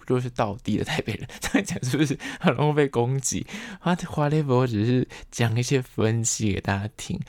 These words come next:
另外呢，就是你知道手扶梯靠右这件事情，这项就是特别的猎奇行为呢，我觉得应该是三十岁或者二十五岁以上的人才会有，因为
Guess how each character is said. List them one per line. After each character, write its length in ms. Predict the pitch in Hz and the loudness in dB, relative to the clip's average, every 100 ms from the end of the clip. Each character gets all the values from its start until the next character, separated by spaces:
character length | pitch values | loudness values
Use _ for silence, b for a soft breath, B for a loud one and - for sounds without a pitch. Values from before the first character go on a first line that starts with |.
| B B 165 | B B 0
另 280 | 196 165 | 2 4
外 220 | 147 151 120 | 2 0 0
呢， 180 | 110 110 | -2 0
就 120 | 127 | 2
是 220 | 131 123 B B B B | 2 2 B B B B
你 60 | - | -2
知 60 | 117 | 0
道 180 | 107 - _ - | -2 -6 _ -12
手 380 | - 123 104 | 0 2 2
扶 280 | 110 - 110 113 | 0 2 2 0
梯 440 | - - 113 110 117 - | -6 -4 -2 -2 -4 -10
靠 360 | - - 123 101 | -6 -2 0 -2
右 260 | 101 101 107 | 0 0 0
这 140 | 98 | -4
件 120 | - | -4
事 200 | - - | -6 -6
情， 200 | - - - - - - | -6 -8 -10 -18 -20 -12
这 300 | - 180 151 | 0 2 2
项 500 | 143 - 165 139 117 - - | 0 0 0 0 -4 -8 -4
就 140 | 127 | 0
是 200 | 127 120 | 2 0
特 220 | - 170 | -2 -2
别 240 | 127 107 98 | 0 0 0
的 220 | 107 104 | 0 0
猎 160 | 127 113 | 0 0
奇 240 | - 98 | 0 -2
行 380 | 104 - - 98 | -2 -4 -4 -4
为 120 | - | -4
呢， 100 | 92 | -4
我 80 | 101 | -4
觉 120 | 117 | 0
得 40 | 151 | 0
应 60 | 156 | 0
该 140 | 156 | 0
是 420 | 156 151 135 - - - | 0 0 0 -2 -12 -20
三 400 | - - 143 147 | -14 -6 -4 -4
十 240 | - 104 | -4 -4
岁 380 | - - 117 - | -4 -2 -2 -2
或 140 | 127 | -4
者 80 | 127 | -4
二 160 | - 147 | 0 0
十 140 | 127 | 0
五 160 | 107 98 | -2 -2
岁 220 | - 127 | -2 -2
以 40 | - | -2
上 220 | - 117 | -2 -2
的 80 | 104 | -2
人 120 | 110 | -4
才 200 | - 107 | -4 -4
会 180 | 107 - | -4 -4
有， 200 | - - B B B | -6 -10 B B B
因 120 | 233 | 2
为 100 | 233 | 2